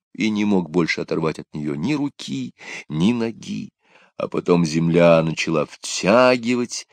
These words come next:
силившегося вырваться людоеда, всасывая его всё глубже и глубже, смыкаясь над его локтями,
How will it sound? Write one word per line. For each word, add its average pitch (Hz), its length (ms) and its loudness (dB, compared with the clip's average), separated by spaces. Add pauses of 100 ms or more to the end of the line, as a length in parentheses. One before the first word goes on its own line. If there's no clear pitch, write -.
(200)
силившегося 113 1120 0
вырваться 110 680 4
людоеда, 101 600 2 (200)
всасывая 104 920 4
его 82 180 -2
всё - 240 -6
глубже 123 880 -4 (300)
и - 180 -12
глубже, 95 800 -6 (180)
смыкаясь 95 1000 4
над 80 140 -6
его 80 360 -4
локтями, 107 920 -4